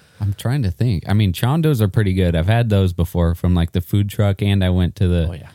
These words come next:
Speaker 1: the one in Roseville, the storefront that he has.
Speaker 2: I'd fight someone for Chando's.
Speaker 1: Tho-, those
Speaker 2: Oh,
Speaker 1: are pretty
Speaker 2: for sure.
Speaker 1: good.
Speaker 2: Oh, yeah.
Speaker 1: And, but then you can go simple and be like, you know,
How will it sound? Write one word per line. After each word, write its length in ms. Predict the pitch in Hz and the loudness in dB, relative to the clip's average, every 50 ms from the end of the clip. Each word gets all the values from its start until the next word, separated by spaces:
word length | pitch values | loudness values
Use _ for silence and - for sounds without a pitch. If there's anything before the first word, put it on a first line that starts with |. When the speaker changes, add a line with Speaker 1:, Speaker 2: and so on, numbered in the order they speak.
| _ _ _ | _ _ _
Speaker 1:
the 80 | - 95 | -2 -2
one 220 | 90 90 90 90 | 0 2 2 2
in 140 | 87 80 82 | 2 2 2
Roseville, 500 | 82 90 92 90 87 80 87 82 80 80 | 2 2 2 0 0 -2 -2 -2 -2 -2
the 80 | 76 80 | -2 -4
storefront 640 | - - - 92 87 85 82 - 90 85 80 50 | -6 -6 -4 -4 -2 -2 -4 -4 -4 -4 -4 -4
that 120 | - 80 76 | -4 -4 -4
he 100 | 73 73 | -2 -2
has. 460 | 78 71 73 73 73 92 - - - _ _ _ - | -2 -2 -2 -2 -4 -6 -8 -12 -20 _ _ _ -10
Speaker 2:
I'd 160 | 78 87 90 | -8 -8 -8
fight 200 | - - 73 - | -8 -8 -10 -8
someone 260 | - - - - - - | -10 -12 -12 -12 -14 -16
for 120 | - - | -18 -16
Chando's. 480 | - - - - - - - - - _ _ - | -16 -16 -16 -14 -16 -18 -18 -20 -20 _ _ -6
Speaker 1:
Tho-, 260 | 98 95 98 101 - 90 | -4 -2 -2 -2 -2 -2
those 260 | 85 92 101 113 117 | 0 0 2 2 2
Speaker 2:
Oh, 40 | 113 | 0
Speaker 1:
are 20 | |
pretty 240 | 101 - 101 87 82 | 0 0 0 0 0
Speaker 2:
for 60 | 78 | 0
sure. 160 | 82 78 78 78 | 0 0 0 -2
Speaker 1:
good. 100 | 87 - - | -4 -6 -10
Speaker 2:
Oh, 60 | 76 | -10
yeah. 180 | 69 64 58 - - _ | -10 -10 -12 -14 -14 _
Speaker 1:
And, 180 | - - 113 - - | -2 -2 -2 -2 -2
but 240 | 117 135 - 123 107 | -2 -2 -2 0 0
then 200 | 123 143 165 165 | 0 0 2 2
you 120 | 156 139 | 0 0
can 160 | - 139 135 131 | 0 0 0 2
go 140 | 127 113 | 2 0
simple 440 | 95 - - 120 147 147 - 107 98 | 0 0 0 -2 -2 0 -2 -2 0
and 100 | 98 92 87 | 0 0 0
be 100 | 104 101 | 0 0
like, 240 | 90 82 76 - - - | -2 -2 -4 -8 -12 -18
you 180 | - - 104 92 | -8 -4 -2 -2
know, 160 | 87 87 73 | 0 -2 -4